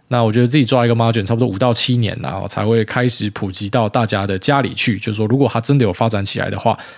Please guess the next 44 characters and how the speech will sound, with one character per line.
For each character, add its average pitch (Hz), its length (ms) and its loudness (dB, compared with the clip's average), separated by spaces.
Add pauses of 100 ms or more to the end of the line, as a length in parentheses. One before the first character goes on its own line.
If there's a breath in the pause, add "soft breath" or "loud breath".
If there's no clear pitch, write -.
(240 loud breath)
那 120 100 0
目 196 180 6
前 113 200 2
呢， 117 100 4
比 107 80 -2
较 147 80 4
像 151 180 4
是 139 160 2
我 101 200 2
跟 127 100 0
大 135 100 2
家 127 120 2
展 95 200 -2
示 113 160 2
说， 104 220 0
你 101 80 -4
看 131 180 2
我 104 60 -2
是 123 80 2
有 131 100 4
能 104 140 0
力 135 100 6
真 131 140 0
的 127 80 2
把 92 140 0
东 107 140 0
西 107 120 0
做 104 180 0
出 107 220 -4
来。 - 100 -2
虽 151 80 2
然 156 80 4
这 160 120 4
机 151 120 2
器 160 100 4
人 117 120 2
看 135 160 0
起 117 60 2
来 104 100 0
是 117 100 0
很 98 280 -4 (560 loud breath)
掉 127 200 2
漆 104 280 0
啊， - 160 -2